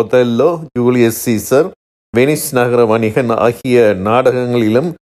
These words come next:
பிரதான பாத்திரங்களேற்று கலைஞர் சிறப்பு செய்தார். உயர்கல்வி பயிலும் நாட்களில்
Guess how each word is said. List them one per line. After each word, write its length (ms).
பிரதான 420
பாத்திரங்களேற்று 920
கலைஞர் 540
சிறப்பு 360
செய்தார். 420
உயர்கல்வி 680
பயிலும் 480
நாட்களில் 500